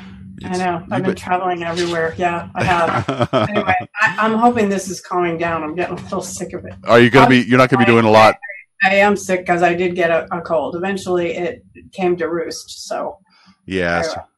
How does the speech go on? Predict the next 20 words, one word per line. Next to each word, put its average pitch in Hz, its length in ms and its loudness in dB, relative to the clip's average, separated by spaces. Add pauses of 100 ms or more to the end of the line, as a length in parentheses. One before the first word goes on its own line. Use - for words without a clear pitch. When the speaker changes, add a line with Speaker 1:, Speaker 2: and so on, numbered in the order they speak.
(140)
Speaker 1:
I'm, 180 340 0
I'm 185 180 0
back 190 220 4
in 185 80 0
Baltimore. - 340 -8 (180)
Speaker 2:
Good. 143 300 -2
Well, 101 260 6
I'm 104 100 2
glad 117 300 6
that, 104 80 4
I'm 101 100 0
glad 113 180 6
to 104 80 2
have 107 140 4
you 98 80 0
back 95 240 2
here. 98 360 0
And 101 440 0 (280)
the, 131 320 2
um, 123 420 4